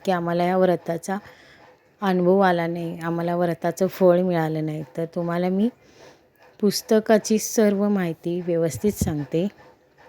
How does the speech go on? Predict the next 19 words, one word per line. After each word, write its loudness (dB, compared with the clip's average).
आधी 4
आपण -2
पुस्तकाला 2
हळदी 2
कुंकू -2
लावून -2
घ्यायचं. -2
त्याच्यानंतर 2
लक्ष्मी 4
मातेची 0
विविध 2
आठ -2
स्वरूपे 2
आहेत 4
त्या -2
पुस्तकामध्ये, -6
त्याचं 4
दर्शन 2
घ्यायचं. -2